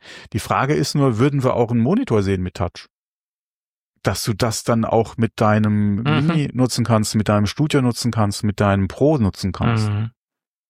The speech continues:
Speaker 1: Nicht, dass wir dasselbe Problem haben wie mit der Touchbar.
Speaker 2: <laughs> Ja, wenn, muss ja natürlich das Bedienungskonzept, äh, konsistent sein.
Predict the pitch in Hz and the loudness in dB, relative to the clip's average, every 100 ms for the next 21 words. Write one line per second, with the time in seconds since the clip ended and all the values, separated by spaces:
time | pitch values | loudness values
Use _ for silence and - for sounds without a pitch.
0 | _ _ _ _ _ _ - 117 - 104 | _ _ _ _ _ _ -2 0 0 0
1 | 110 98 113 104 101 104 107 107 107 104 | 0 2 0 0 0 0 0 2 0 0
2 | 98 95 147 - - 92 95 127 120 101 | 0 -2 -4 -6 -6 -6 -4 -2 -2 -2
3 | 123 - _ _ _ _ _ _ - - | -4 -6 _ _ _ _ _ _ -6 -4
4 | - 123 117 120 127 135 - 127 123 139 | 0 0 2 0 2 2 2 0 0 0
5 | 135 - 113 127 143 147 - 135 123 135 | 0 -2 -4 0 0 0 -2 -4 -2 -4
6 | 135 - - 127 120 127 123 120 - 220 | -4 -6 -4 -2 -2 -2 -2 -2 -2 -2
7 | - 98 101 | -2 -4 -4